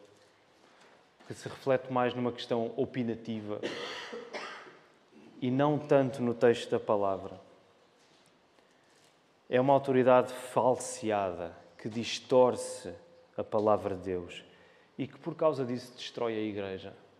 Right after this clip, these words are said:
Se é a palavra que nos dá vida, vida nova, não fazer uso da mesma palavra na vida da igreja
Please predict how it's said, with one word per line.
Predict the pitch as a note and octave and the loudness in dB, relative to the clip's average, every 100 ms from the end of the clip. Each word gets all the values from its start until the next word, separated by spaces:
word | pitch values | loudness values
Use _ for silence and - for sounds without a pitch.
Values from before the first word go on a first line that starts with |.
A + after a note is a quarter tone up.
| _ _ _ - - | _ _ _ -20 -20
Se | - - D#3 | -20 0 4
é | F3 | 4
a | |
palavra | E3+ D#3+ C#3+ D3+ C#3+ C3 | 4 2 4 2 2 -2
que | A#2+ | -6
nos | A#2+ A#2+ | -6 -4
dá | G#2 F#2+ | -4 -4
vida, | E2+ E2 E2 - - - - - _ _ | -6 -14 -16 -20 -20 -20 -20 -20 _ _
vida | G2 G2+ C3 A#2+ | -12 -4 -2 0
nova, | A2 G2 F2+ F#2 - - _ _ _ - _ _ _ _ _ _ _ - | -2 -4 -6 -12 -16 -20 _ _ _ -20 _ _ _ _ _ _ _ -8
não | A2+ C3+ E3+ | 0 4 4
fazer | - D3+ C3 C3+ | 2 -2 4 4
uso | C3+ B2 | 4 2
da | A#2+ | 2
mesma | B2 B2+ A#2+ | 2 0 -2
palavra | A#2 A#2+ A2+ G#2 F2+ F#2 F2 - - _ _ | 0 2 4 4 2 -6 -8 -12 -20 _ _
na | A#2 A2 | -6 -4
vida | G#2 A#2 A2 | 0 0 2
da | G#2 | 2
igreja | G#2 G2 G2 F2 F#2 | 0 0 -2 -4 -10